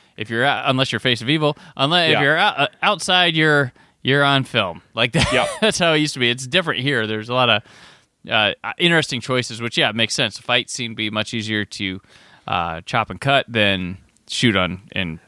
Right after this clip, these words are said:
Speaker 1: rehearse on video.
Speaker 2: Mm-hmm.
Speaker 1: Uh, but so that, yeah, they, they, the ship gives them haunting images. So this is what happened to the guys, um, showing loved ones getting murdered. But Blake's like, "Ha ha, mine are already dead."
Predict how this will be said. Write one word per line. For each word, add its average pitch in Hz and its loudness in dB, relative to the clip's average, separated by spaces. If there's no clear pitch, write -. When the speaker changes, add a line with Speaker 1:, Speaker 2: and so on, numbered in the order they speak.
Speaker 1:
rehearse - -2
on 76 -10
video. 85 -4
Speaker 2:
Mm-hmm. 120 -6
Speaker 1:
Uh, 90 2
but 107 -2
so 190 0
that, 170 -4
yeah, 196 4
they, 151 -2
they, 131 0
the 117 -2
ship - 0
gives 165 -2
them 135 -4
haunting 156 0
images. 139 -4
So 131 -2
this 131 -4
is 147 -10
what 120 -4
happened 120 -4
to 110 -16
the 104 -10
guys, 151 2
um, 107 2
showing 123 -2
loved 127 2
ones 127 -4
getting 104 -6
murdered. 143 -2
But 190 -2
Blake's 147 -2
like, 143 2
"Ha 226 0
ha, 240 2
mine 214 2
are 214 2
already 208 4
dead." 175 2